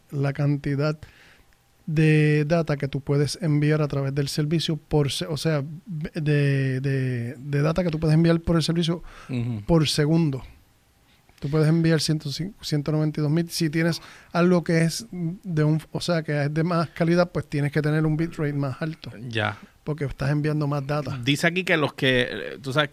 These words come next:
Speaker 2: al descuento militar, los únicos que incluyen descuento militar es Tidal y Spo-, y Pandora. Nadie más. Sin embargo, cuando tú ves, este, los pagos, eh, de estudiantes,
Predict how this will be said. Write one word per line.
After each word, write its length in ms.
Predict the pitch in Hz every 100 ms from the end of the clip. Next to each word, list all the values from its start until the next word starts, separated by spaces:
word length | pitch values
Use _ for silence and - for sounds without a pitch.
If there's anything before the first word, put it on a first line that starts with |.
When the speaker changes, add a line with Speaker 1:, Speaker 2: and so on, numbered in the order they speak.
| -
Speaker 2:
al 260 | 123 120
descuento 380 | 120 - 123 131
militar, 340 | 151 160 156 151
los 100 | 131
únicos 260 | 127 123 131
que 120 | 143
incluyen 420 | 127 139 131 131
descuento 460 | 127 - 127 123 131
militar 400 | 127 131 143 -
es 160 | 120
Tidal 480 | - 135 139 123 123
y 140 | 131 113
Spo-, 360 | - 123 120 -
y 160 | 117 110
Pandora. 360 | 107 107 107 - _ _ _ _ _ _ _ _
Nadie 380 | 139 110 113 113
más. 140 | 95 - - - - -
Sin 180 | - 151
embargo, 420 | 160 180 208 175
cuando 220 | 139 131 123
tú 120 | 143
ves, 140 | 156 170 147
este, 320 | 170 - 160
los 100 | 160
pagos, 520 | _ 165 156 127 135
eh, 120 | 135 131
de 160 | 135
estudiantes, 880 | 127 - 139 170 170 - 165 131 -